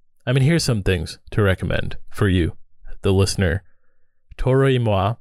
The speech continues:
if you don't know who that is, highly recommend it. Highly, highly recommend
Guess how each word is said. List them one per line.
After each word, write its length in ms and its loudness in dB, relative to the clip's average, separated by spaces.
if 120 -4
you 40 4
don't 140 4
know 140 4
who 100 2
that 180 2
is, 220 2
highly 220 0
recommend 380 -2
it. 120 -6
Highly, 540 0
highly 280 2
recommend 640 2